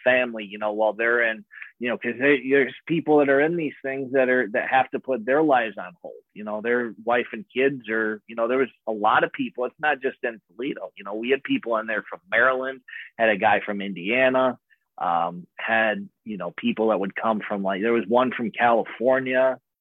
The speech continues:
Uh, so people had come from all over to Midwest because it got great reviews. You know, it got, you know, people had, had, you know, like me that had went through the program and went out and been like, you know, "This place saved my life. This place was awesome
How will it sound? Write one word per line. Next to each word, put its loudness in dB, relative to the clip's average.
Uh, -2
so -4
people 0
had 0
come 0
from -2
all 4
over -2
to -18
Midwest -6
because -4
it -8
got 2
great 0
reviews. 0
You -10
know, -2
it -4
got, 4
you -8
know, -4
people 0
had, 4
had, -2
you -12
know, -6
like -2
me -2
that 6
had -2
went -4
through 6
the 6
program 2
and -2
went 2
out 0
and -20
been -8
like, -4
you -18
know, -6
"This -6
place -2
saved -4
my -4
life. 4
This -4
place -6
was -10
awesome 4